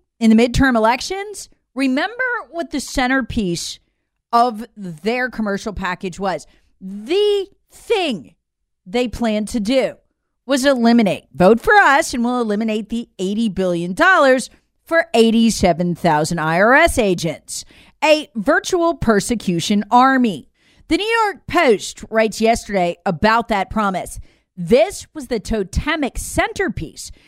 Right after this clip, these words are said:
of McCarthy's pitch to become speaker. It was the most memorable promise of the Republicans' midterm campaign to win back the House. It struck a chord with voters,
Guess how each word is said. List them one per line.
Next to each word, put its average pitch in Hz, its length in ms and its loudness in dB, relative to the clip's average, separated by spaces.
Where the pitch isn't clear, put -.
of 302 100 -2
McCarthy's 277 540 -4
pitch - 280 -8
to - 80 -16
become 226 300 -2
speaker. 359 560 -4
It 381 60 -10
was 392 120 -2
the 392 60 -4
most 370 280 -2
memorable 311 840 0
promise 302 680 -2
of 269 120 0
the 311 100 0
Republicans' 269 680 -2
midterm 196 580 -6
campaign 233 720 -4
to 277 120 -6
win 196 360 -4
back 196 380 0
the 240 180 -2
House. 262 720 -2
It 185 180 -4
struck 247 380 0
a 330 120 -4
chord 370 420 2
with 285 160 -6
voters, 370 760 0